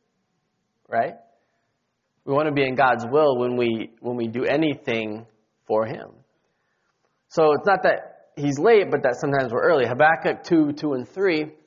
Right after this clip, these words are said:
<clears throat> from the Amplified says, uh, "Then the Lord answered me and said, 'Write the vision and engrave it plainly on clay tablets so that the one who reads it will run.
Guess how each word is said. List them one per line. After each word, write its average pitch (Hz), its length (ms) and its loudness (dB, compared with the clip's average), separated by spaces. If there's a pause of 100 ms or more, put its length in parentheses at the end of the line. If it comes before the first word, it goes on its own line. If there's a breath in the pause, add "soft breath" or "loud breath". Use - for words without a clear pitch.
(120)
<clears throat> 185 380 -10
from 135 140 -8
the 135 120 -2
Amplified 135 720 -2 (1400)
says, 117 500 -2
uh, 113 300 0 (600)
"Then 156 120 0
the 165 100 4
Lord 151 220 2
answered 185 400 -2
me 139 160 -2
and 131 100 -4
said, 131 280 -4
'Write 147 380 -2
the 196 100 0
vision 151 420 -2
and 135 100 -4
engrave 143 460 -2
it - 200 -4 (320)
plainly 180 420 0
on 156 200 -4
clay 160 280 -2
tablets 131 480 -2
so 139 60 -8
that 131 120 -4
the 127 80 -8
one 147 220 -6
who 175 140 -4
reads 147 220 -2
it 151 100 -2
will 135 200 -6
run. 117 380 -4